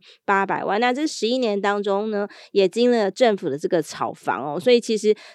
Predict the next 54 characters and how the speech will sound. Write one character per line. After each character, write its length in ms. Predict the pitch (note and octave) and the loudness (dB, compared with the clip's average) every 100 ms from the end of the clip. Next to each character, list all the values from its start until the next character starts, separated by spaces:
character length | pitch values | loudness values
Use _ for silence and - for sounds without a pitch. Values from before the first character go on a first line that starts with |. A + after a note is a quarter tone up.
| - | 0
当 220 | A#3+ B3+ | 0 4
这 80 | B3+ | 2
个 80 | |
房 200 | A3 F#3 | 2 -2
价 220 | F#3 G#3 G3 | -2 -2 -2
掉 320 | - G#3 F3+ | 0 0 0
下 220 | - E3+ | -2 -2
来 120 | D3+ | -2
的 80 | D#3 | -4
时 220 | - E3+ | -6 -8
候， 300 | D#3+ F#3+ E3 | -6 -4 -4
这 120 | E3 | -2
个 160 | F#3+ E3+ | 0 0
对 300 | E3+ G#3 F3+ | 2 2 2
这 100 | F#3+ | 0
个 220 | F#3+ E3 | 0 0
妈 180 | F#3 G#3 | 0 2
妈 240 | G#3+ G3+ | 2 2
的 300 | G#3 F3 C#3+ | 2 0 -2
这 80 | D#3 | -2
个 100 | F#3 | -2
心 200 | F3 A3 | -2 -2
理 80 | F#3 | -4
负 180 | - G3 | -6 -8
担 160 | F#3 | -8
的 80 | E3 | -6
压 240 | E3+ F3+ D#3+ | -4 -4 -2
力 160 | F#3+ | -2
也 140 | D#3 A#2 | -4 -8
是 180 | F3+ E3+ D#3 | -10 -8 -8
蛮 220 | A#2 C3 - | -12 -12 -4
大 240 | E3+ A#2+ | -4 -4
的 160 | G2 G#2 | -10 -10
哦。 180 | F2+ - - _ | -10 -14 -20 _
那 180 | D#4+ D#4+ | -6 -4
在 140 | D#4+ | -4
这 140 | D4+ D4 | -4 -4
里 100 | F#3+ | -4
呢， 180 | G3 | -4
要 140 | A3 A3+ | -6 -4
来 160 | F3+ | -4
问 240 | F#3 G#3+ F#3 | -4 -4 -6
一 20 | |
下 220 | F3 F#3 | -8 -10
这 100 | F3 | -8
个 120 | F3+ | -10
志 180 | E3+ F#3+ | -8 -8
文 220 | D3 G#2+ | -8 -10
哥 220 | D3 D3 A#2+ | -12 -10 -10
哦， 160 | A#2+ - | -12 -12
就 80 | |
是 160 | A#3+ C#4 | -12 -10
说， 240 | D4+ D4 D4 _ _ _ | -6 -6 -8 _ _ _
呃， 340 | - G#3+ G#3 | -6 -6 -6